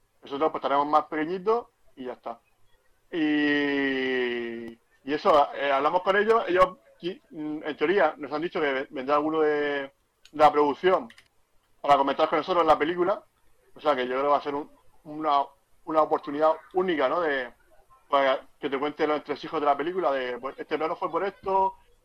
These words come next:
esto lo rodamos aquí por, por lo otro, que creo que eso puede ser un punto interesante. Y yo tengo muchas ganas, la verdad, porque es algo distinto y,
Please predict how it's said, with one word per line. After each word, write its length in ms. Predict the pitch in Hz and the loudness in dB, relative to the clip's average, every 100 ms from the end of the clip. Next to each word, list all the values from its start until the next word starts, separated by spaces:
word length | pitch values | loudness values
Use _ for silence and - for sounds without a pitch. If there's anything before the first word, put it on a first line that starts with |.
| _ | _
esto 160 | 165 175 | -10 -2
lo 120 | 151 | 0
rodamos 340 | 151 151 151 | 4 4 4
aquí 120 | 143 151 | 2 0
por, 260 | 151 - | 0 -2
por 180 | 156 147 | -4 -2
lo 120 | 165 | 0
otro, 360 | 185 170 185 - _ | 0 -2 -6 -6 _
que 80 | - 139 | -2 2
creo 200 | 156 170 | 2 0
que 60 | |
eso 160 | 160 180 | -2 -4
puede 140 | 156 | -4
ser 100 | 160 | -4
un 80 | 160 | -8
punto 220 | - 160 | -10 -8
interesante. 500 | 180 151 120 131 - - _ _ _ _ _ _ _ _ _ - | -8 -8 -8 -10 -10 -20 _ _ _ _ _ _ _ _ _ -14
Y 320 | 127 123 123 | -10 -8 -4
yo 120 | 123 | -2
tengo 140 | 151 196 | 0 0
muchas 240 | 220 147 | 0 2
ganas, 160 | 151 190 | 4 2
la 60 | |
verdad, 220 | 147 156 196 | 0 0 -2
porque 220 | 147 135 | -4 -4
es 40 | |
algo 120 | 143 156 | -2 -2
distinto 520 | - 190 - 233 220 | -4 -10 -4 -2 0
y, 500 | 156 135 127 120 - | -2 -6 -10 -14 -18